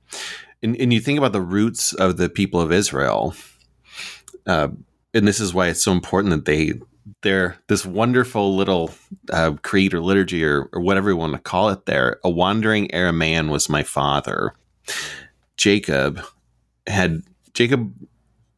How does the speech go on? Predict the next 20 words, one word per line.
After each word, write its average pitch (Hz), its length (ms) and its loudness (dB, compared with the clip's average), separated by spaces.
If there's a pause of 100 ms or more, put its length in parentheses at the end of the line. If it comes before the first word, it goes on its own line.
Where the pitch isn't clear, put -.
(480)
we, 127 260 2
we 135 160 2
remember 127 480 2
that 101 300 2
Jacob, 107 520 -2
uh, 95 260 2
works 98 300 0
for, 98 400 0
for 95 220 0
twenty 101 320 0
years 107 260 2
for 95 140 -2
his 90 160 0
wives, 92 560 0 (480)
um, 87 420 0
and, 90 400 2 (280)
and 92 180 0
then 104 140 4
he, 104 260 2
he's, 104 580 0